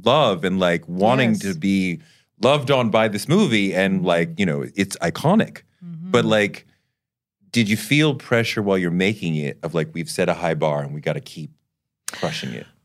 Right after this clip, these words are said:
Speaker 2: Uh, for Black Panther One, we were not proven. So I think that the pressure was to not repeat old habits of monolithic Africa,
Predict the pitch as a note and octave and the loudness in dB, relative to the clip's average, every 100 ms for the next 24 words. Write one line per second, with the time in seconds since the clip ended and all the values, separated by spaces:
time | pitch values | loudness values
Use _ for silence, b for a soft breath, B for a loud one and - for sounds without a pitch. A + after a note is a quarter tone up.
0 | - A#3+ A#3 A#3 A3+ A3+ - C#4 D#4+ E4+ | 0 2 4 4 2 0 -2 -2 0 0
1 | E4+ D#4 C#4 A3+ A3+ A3+ G#3+ G3 F#3+ F3+ | 0 0 0 2 2 4 4 2 2 0
2 | E3 F#3 E3 - E3+ - b b b - | -2 -4 -4 -6 -16 -16 b b b -2
3 | - A3 G3 F#3 F3 F3 F3 F#3+ G3 F#3+ | 2 4 4 4 4 2 2 0 0 0
4 | A#3 G#3+ G3+ F3+ F3 - G#3+ G#3 G#3+ F3+ | 0 0 -2 -2 -6 0 0 2 0 0
5 | F3+ F3+ F3+ E3+ - G3 F3 E3+ E3+ B | 2 4 2 -2 -4 0 2 2 0 B
6 | B F#3+ G3 F#3 G3 G3 - G#3 F#3+ F#3 | B 2 2 2 0 -4 -4 0 0 0
7 | E3+ E3 E3 E3 - _ - F3 F3 E3 | 2 2 2 0 -8 _ -6 0 0 0
8 | - - - E3 E3+ D#3+ D#3 D3+ F3 E3+ | -4 -6 -6 -2 0 0 -2 -4 0 2
9 | E3 E3 E3 E3 E3 E3 D#3+ - D3+ D#3 | 2 2 2 0 0 -4 -4 -4 -4 -4
10 | D#3 - D#3 C#3+ | -10 -8 -10 -10